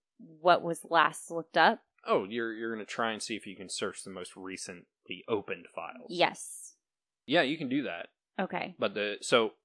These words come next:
Speaker 2: my question is, while you're gathering this information, how are you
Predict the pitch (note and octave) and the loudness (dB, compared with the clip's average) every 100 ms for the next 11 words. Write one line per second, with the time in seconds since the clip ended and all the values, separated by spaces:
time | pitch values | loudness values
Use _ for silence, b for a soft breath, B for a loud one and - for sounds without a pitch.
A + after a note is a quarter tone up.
0 | _ _ _ _ - B2+ F3+ G3 C3+ G#2+ | _ _ _ _ -4 2 2 4 2 0
1 | - F#2 G2 - G#2+ G2+ F#2 F2 G#2 G2+ | -4 -10 -12 -4 0 0 0 2 2 2
2 | G2+ F#2 G2+ F#2 F#2+ G2+ G2 - - - | -4 -6 -8 -8 -8 -6 -6 -8 -16 -20
3 | - _ - - C3+ C3+ C3 A#2 F#2+ G2+ | -20 _ -10 0 6 6 6 2 0 -10
4 | F2 | -12